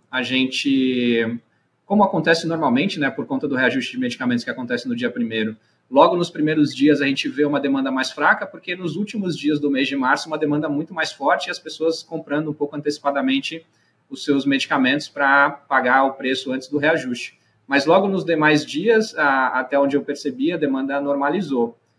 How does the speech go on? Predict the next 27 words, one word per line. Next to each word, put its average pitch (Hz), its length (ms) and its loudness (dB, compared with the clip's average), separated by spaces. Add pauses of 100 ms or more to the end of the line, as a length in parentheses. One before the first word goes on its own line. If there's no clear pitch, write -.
(180)
Aí, 120 580 2
a, 113 360 -2 (120)
ou 120 100 -2
seja, 123 220 -4
a 123 40 2
gente 131 360 -2
ainda, 135 400 -2 (120)
é, 127 260 0 (100)
mês 123 200 0
de 131 80 -6
março, 123 420 2
mês 131 160 0
de 139 60 0
abril 127 320 2
como 135 180 -6
um - 20 -4
todo, 135 400 -6 (360)
demanda 127 340 2
a 123 40 4
partir 139 260 0
do 131 180 -2
quinto 151 380 0
dia, 127 240 -2
sexto 139 280 -10
dia, 127 240 -4
demanda 127 300 -2
normalizada. 127 800 -2